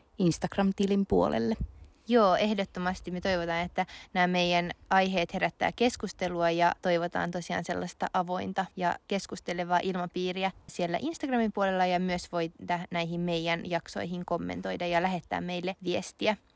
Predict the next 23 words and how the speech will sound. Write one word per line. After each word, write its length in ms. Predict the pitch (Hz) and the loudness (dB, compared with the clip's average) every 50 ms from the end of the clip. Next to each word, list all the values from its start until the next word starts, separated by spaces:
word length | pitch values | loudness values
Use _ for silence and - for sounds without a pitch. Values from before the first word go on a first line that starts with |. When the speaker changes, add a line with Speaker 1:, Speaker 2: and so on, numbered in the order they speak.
| _ - | _ -10
Speaker 2:
jos 160 | - 190 - | -10 -10 -8
tulee 300 | - - 190 185 196 196 | -8 -8 -6 -4 -2 -2
jotain 460 | 202 202 196 - 196 202 214 214 214 - | -4 -4 -6 -4 -4 -2 -2 -4 -4 -4
kysymystä, 640 | - 226 202 - 214 196 196 196 - - - 196 180 | -4 -6 -4 -4 -2 -4 -4 -4 -6 -8 -8 -8 -6
vinkkiä 460 | 180 185 185 180 - - - - - - | -6 -6 -8 -8 -10 -12 -10 -10 -8 -6
tai 220 | - 180 185 185 190 | -4 -4 -4 -4 -4
kommenttia. 720 | - 196 185 185 190 196 202 208 - _ - 208 220 220 - _ _ _ _ _ _ _ - | -4 -4 -2 -2 -4 -6 -6 -8 -10 _ -6 -4 -4 -6 -6 _ _ _ _ _ _ _ 8
Speaker 1:
Mielellään 500 | 226 247 240 214 190 180 180 180 180 180 | 10 10 10 10 8 6 4 4 4 4
myös 300 | 180 185 185 185 - - | 4 4 4 2 0 -2
kuullaan 800 | - 240 240 240 233 214 202 190 185 180 180 180 175 180 - - - | 2 6 8 8 10 10 8 8 6 4 4 4 2 0 -2 -2 2
kehittämisehdotuksia. 1700 | - 226 240 240 277 254 - 269 262 262 262 - - - - 254 262 262 262 247 262 262 - 277 254 - - - - - 262 262 262 254 240 - _ - | 4 4 6 6 4 4 4 6 6 6 6 4 0 0 4 6 6 6 6 4 4 4 2 2 0 -2 -4 -10 -4 2 4 4 4 4 2 -2 _ -2
Me 80 | 196 185 | 0 2
ollaan 240 | 180 180 175 170 | 4 4 4 2
tosiaan 460 | 175 190 180 - 196 180 170 170 - 196 | 4 2 2 2 4 2 2 2 0 2
aloittelevia 680 | 185 180 175 - - 185 175 175 175 180 175 175 - - | 2 2 0 0 0 0 2 2 4 4 2 2 2 4
podcastin 560 | - 196 190 - - 202 202 - - 208 202 190 | 6 6 6 6 4 2 2 2 2 2 2 4
tekijöitä 580 | 202 208 - - 196 185 185 180 180 180 190 | 2 2 4 4 4 6 6 6 6 4 2
ja 240 | 185 180 180 180 180 - | 2 2 2 0 -2 -2
halutaan 460 | - 185 190 208 214 - 208 190 190 | 0 2 4 4 4 4 2 2 2
tehdä 380 | 202 202 214 190 196 190 185 196 | 2 2 4 4 4 4 4 4
laadukasta 640 | 208 208 202 202 196 - 202 190 - - 214 202 - - - | 4 4 4 4 4 2 2 0 2 0 -2 -2 -2 -6 -4
jälkeä. 520 | - 208 202 208 202 202 190 - 190 185 190 | 2 4 6 6 6 4 4 4 6 6 6
Mielellään 600 | 202 220 214 202 185 175 170 165 160 160 156 - | 6 6 6 6 6 4 4 4 2 2 0 -2